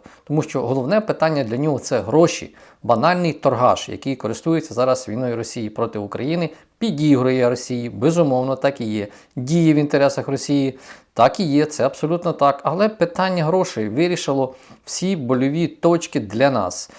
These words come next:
Звісно, сума, за яку продався Орбан, невідома, але Орбан утримався у-, від голосування. Ну, таке він відео записав у себе, менше з тим, це не настільки важливо.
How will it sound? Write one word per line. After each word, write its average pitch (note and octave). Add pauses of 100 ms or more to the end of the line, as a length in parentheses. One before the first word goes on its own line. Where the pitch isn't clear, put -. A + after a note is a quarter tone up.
(320)
Звісно, D#3
сума, C#3+
за A#2+
яку D3
продався C#3+
Орбан, G#2+
невідома, D#3+
але D#3
Орбан E3+ (100)
утримався G#2
у-, G#2+
від G#2+
голосування. G#2 (140)
Ну, D#4
таке E3
він C3+
відео A#2+
записав C3+
у A3+
себе, B3
менше A3
з E3
тим, C#3
це A#2+
не A#2+
настільки B2
важливо. F3